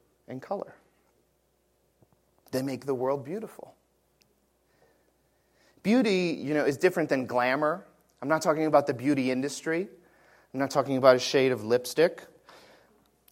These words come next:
I'm talking about beauty as that aspect of life that we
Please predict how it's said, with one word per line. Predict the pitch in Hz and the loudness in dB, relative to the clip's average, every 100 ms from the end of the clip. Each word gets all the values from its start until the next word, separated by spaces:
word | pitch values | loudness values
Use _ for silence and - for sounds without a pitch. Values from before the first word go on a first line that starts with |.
| _ | _
I'm | 147 | -6
talking | 151 175 170 175 | 4 4 4 0
about | 156 139 - | 6 6 6
beauty | 143 185 196 170 | -2 -2 -2 0
as | 110 131 | 2 2
that | 135 127 - | 2 0 2
aspect | 135 156 - - 151 - - | -2 -2 -4 -4 -4 -4 -10
of | 117 | -10
life | 110 113 113 107 - - - _ _ _ _ _ _ _ _ - | -6 0 0 0 -6 -20 -20 _ _ _ _ _ _ _ _ -12
that | 123 123 | -2 0
we | 117 | 0